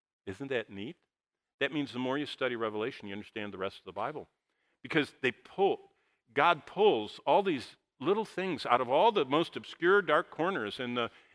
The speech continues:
in the Bible and explains them and fits them together. So the messenger is the pastor, teacher, elder of the church in Ephesus, and probably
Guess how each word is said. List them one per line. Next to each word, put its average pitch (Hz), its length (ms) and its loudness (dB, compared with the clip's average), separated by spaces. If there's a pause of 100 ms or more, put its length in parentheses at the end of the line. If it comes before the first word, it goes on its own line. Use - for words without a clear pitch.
in 143 180 0
the 127 180 4 (180)
Bible 151 480 4
and 135 160 -2
explains 165 640 -4
them 135 160 -4
and 131 100 -8
fits - 200 -4
them 143 160 -8
together. 139 340 -2
So 151 280 0 (260)
the 156 60 2
messenger 123 580 0 (800)
is 131 220 0
the 135 100 -4
pastor, 143 400 2
teacher, 139 340 -6
elder 123 340 0 (280)
of 120 100 4
the 143 80 -2
church 151 300 -2
in 165 80 -2
Ephesus, 120 580 -6 (800)
and 170 520 4 (600)
probably 127 920 2